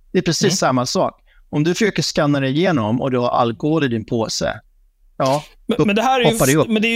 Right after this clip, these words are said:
Speaker 2: ju f-, ja, ja, i och för sig. Om du går i självservicen, visst, det är, men,
Speaker 1: Mm.
Speaker 2: men det, men det är ju
Speaker 1: Och
Speaker 2: på många
Speaker 1: likadant när du
Speaker 2: ställen
Speaker 1: går i
Speaker 2: funktionell-
Speaker 1: kassan. Du kan inte komma förbi kassan om du inte kan visa att du är över tjugo. Och du kan inte betala ens. Så får du ta bort varorna och så.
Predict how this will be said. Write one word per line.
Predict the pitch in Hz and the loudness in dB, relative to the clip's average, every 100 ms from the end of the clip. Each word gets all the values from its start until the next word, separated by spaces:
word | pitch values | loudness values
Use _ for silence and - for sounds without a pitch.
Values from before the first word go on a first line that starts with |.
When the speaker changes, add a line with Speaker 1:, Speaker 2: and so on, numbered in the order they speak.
| 240 | -2
Speaker 2:
ju | |
f-, | 170 - - | -4 -6 -4
ja, | 226 202 196 202 | 0 0 0 0
ja, | 214 220 | -2 0
i | |
och | |
för | 208 | 0
sig. | 208 170 - - | -2 -4 -8 -4
Om | 202 | -2
du | 190 | -2
går | 202 190 | 0 -2
i | 170 | 0
självservicen, | 196 165 202 202 143 135 | -2 -2 -2 -4 -6 -6
visst, | 214 - - | -6 -6 -6
det | 196 | -4
är, | |
men, | 208 | -2
Speaker 1:
Mm. | 180 185 | -4 0
Speaker 2:
men | 226 | 0
det, | 233 240 | 0 -2
men | 208 | -2
det | 226 | -2
är | 226 | -2
ju | 220 202 | 0 0
Speaker 1:
Och | 208 | 2
Speaker 2:
på | |
många | 180 | 2
Speaker 1:
likadant | 175 190 | 4 2
när | 175 | 2
du | 175 165 | 2 2
Speaker 2:
ställen | |
Speaker 1:
går | 170 | 2
i | 180 | 2
Speaker 2:
funktionell- | 175 202 | 2 0
Speaker 1:
kassan. | 190 202 143 - | 0 0 0 -2
Du | 170 | -4
kan | - | -2
inte | 185 | -2
komma | - 196 - | 0 -2 0
förbi | 170 175 | -2 -2
kassan | 208 220 175 123 | 0 -2 -2 -2
om | 117 117 | 0 0
du | |
inte | 110 - 110 104 104 - - _ | -2 -2 -2 -2 -4 -12 -20 _
kan | 139 | 2
visa | 127 117 117 | 2 2 -2
att | - | 0
du | 113 | 0
är | 101 104 - | 2 0 -2
över | - 104 101 | -2 -4 -4
tjugo. | - 262 - - _ _ _ - - - _ _ _ - - | -2 -2 -2 -14 _ _ _ -20 -20 -20 _ _ _ -20 -6
Och | 180 | -2
du | 170 | 0
kan | 190 | 0
inte | 170 | 0
betala | 143 - 170 202 147 | -2 0 2 2 0
ens. | - - | -6 -8
Så | - | -4
får | 143 196 | 0 0
du | |
ta | 175 175 | 0 0
bort | 196 - | -2 -2
varorna | - 127 101 - | 0 2 0 -6
och | - - | -8 -10
så. | - | -16